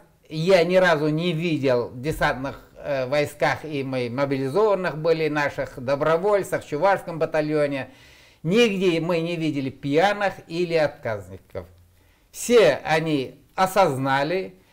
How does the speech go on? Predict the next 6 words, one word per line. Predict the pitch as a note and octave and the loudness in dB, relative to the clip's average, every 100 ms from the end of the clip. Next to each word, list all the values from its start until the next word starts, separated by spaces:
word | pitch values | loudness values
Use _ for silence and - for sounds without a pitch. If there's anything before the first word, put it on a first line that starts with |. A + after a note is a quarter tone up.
| _ _ | _ _
понимают | - F#3 F#3+ D3+ C3 B2+ C#3+ F3+ F3+ - _ _ - | 2 4 4 2 4 4 4 2 -4 -20 _ _ -10
и | G3+ B3+ B3 G3 E3 | -4 0 2 2 0
прини-, | - E3 F3 E3+ | -2 -2 -4 -2
воспринимают | E3 D#3+ - D#3+ F3 G3+ F3+ | 2 2 0 -6 0 2 0
это | D3 - D#3+ | -2 -10 -10
серьёзно. | - E3+ D3 A2+ F#2+ F2 | -6 -4 -2 -2 -4 -8